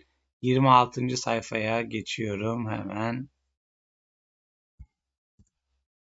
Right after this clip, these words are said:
Birinci bölüm sonu sorularımız var arkadaşlar. Aşağıdaki görselde dünyanın güneş etrafındaki konumları harflerle gösterilmiştir.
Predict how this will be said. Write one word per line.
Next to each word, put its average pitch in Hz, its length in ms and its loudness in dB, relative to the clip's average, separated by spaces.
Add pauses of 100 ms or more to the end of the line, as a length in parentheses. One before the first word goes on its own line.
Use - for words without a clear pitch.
(680)
Birinci 208 380 8
bölüm 180 340 12
sonu 165 400 2
sorularımız 143 560 4
var 139 100 6
arkadaşlar. 135 560 4 (220)
Aşağıdaki 226 440 10
görselde 196 560 10
dünyanın 190 540 8
güneş 170 220 4
etrafındaki 160 680 4
konumları 147 560 4
harflerle 131 500 2
gösterilmiştir. 156 880 -2